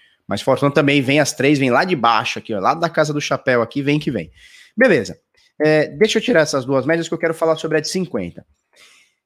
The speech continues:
Geralmente, a média de cinquenta no diário, ela é um, ela é um suporte forte, né? Então, a gente bateu aqui um topo histórico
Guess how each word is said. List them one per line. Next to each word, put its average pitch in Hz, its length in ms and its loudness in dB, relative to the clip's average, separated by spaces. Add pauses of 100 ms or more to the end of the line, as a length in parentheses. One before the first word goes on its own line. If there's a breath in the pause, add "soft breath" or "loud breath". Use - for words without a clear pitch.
(160)
Geralmente, 185 760 0
a 123 100 -8
média 139 240 -6
de - 80 -14
cinquenta 123 420 -10
no 123 120 -8
diário, 113 540 -2
ela 123 180 -6
é 131 40 -2
um, 131 340 -6
ela 120 200 -4
é 120 80 -4
um 123 180 -6
suporte 120 460 -8
forte, 113 440 -2
né? 95 80 -8
Então, 127 180 -4
a 139 40 0
gente 151 180 -4
bateu 151 360 0
aqui 135 160 -4
um 135 100 -4
topo 127 260 -6
histórico 107 640 -6